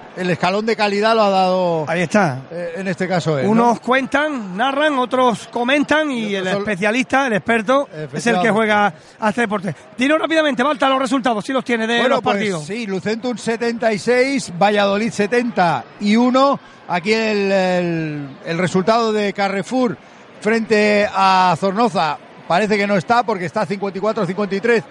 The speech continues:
Speaker 1: y yo creo que ha debido acabar el partido, aunque el, un tanteo muy bajo, un solo punto se ha llevado Ávila por delante a Zornoza, luego Cambado setenta y ocho, Aceituna Fragata Morón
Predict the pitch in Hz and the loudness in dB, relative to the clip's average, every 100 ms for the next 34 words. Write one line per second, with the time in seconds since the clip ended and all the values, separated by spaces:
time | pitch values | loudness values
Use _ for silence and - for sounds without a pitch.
0 | - - 151 165 226 226 254 214 220 220 | -16 -12 -4 0 0 2 2 2 0 -2
1 | 220 208 202 190 196 180 180 170 277 269 | 0 -2 0 -2 -2 -2 -2 -2 0 2
2 | 151 - - - 170 190 190 185 185 190 | 0 -2 -18 -4 0 0 0 -2 0 -2
3 | 208 208 220 208 240 247 226 208 262 196 | -2 -2 -2 0 4 4 4 0 -2 0
4 | 233 180 180 202 202 - 226 226 208 160 | 0 -2 -6 -8 -8 -2 2 4 2 0
5 | - - - 254 262 240 208 190 165 151 | -6 -20 -6 0 0 2 4 4 2 0
6 | 202 220 226 220 214 226 233 220 208 208 | 2 2 4 4 4 2 0 -2 -2 -4
7 | 202 214 220 220 233 226 - - - 190 | -4 -2 -2 -2 -2 -2 -6 -16 -4 2
8 | 220 208 196 185 240 220 254 262 - - | 2 2 0 0 0 2 2 2 -2 -12
9 | - 196 247 208 196 220 208 254 240 220 | -2 2 4 2 2 0 2 0 0 -4
10 | 233 240 233 233 262 240 190 160 151 151 | -4 -4 -2 2 2 0 -2 0 -2 -4
11 | 160 208 185 196 196 190 202 226 156 | -4 -2 0 0 -2 0 2 2 -2